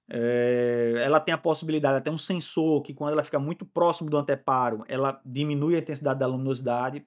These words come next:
pra poder evitar aí um splash, que o splash é quando ela bate no anteparo, por exemplo, no anteparo branco, e essa luz volta pra, pra o rosto do operador, então acaba,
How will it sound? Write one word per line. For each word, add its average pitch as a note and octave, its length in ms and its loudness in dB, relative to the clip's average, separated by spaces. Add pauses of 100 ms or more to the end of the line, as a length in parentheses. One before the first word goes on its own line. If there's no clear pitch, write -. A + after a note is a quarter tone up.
pra B2+ 120 -2
poder A#2+ 460 -4 (200)
evitar A#2+ 400 0
aí A#2 120 0
um B2+ 40 -2
splash, B2 680 -2
que - 60 -14
o B2 40 -6
splash A#2 340 -6
é A#2 40 -12
quando B2 380 -6 (300)
ela A2+ 120 -2
bate B2+ 280 4
no C#3 60 0
anteparo, C3 300 0
por - 20 -2
exemplo, A#2 140 0
no B2 120 0
anteparo C3 340 -2
branco, B2+ 480 2
e A#2+ 80 0
essa B2 160 -2
luz B2+ 260 -2
volta B2+ 480 2
pra, A2+ 380 -4 (360)
pra A#2+ 100 -2
o A#2 280 0
rosto A#2 260 -2
do B2 60 0
operador, A#2 520 0
então A2+ 220 -4
acaba, A#2 520 -2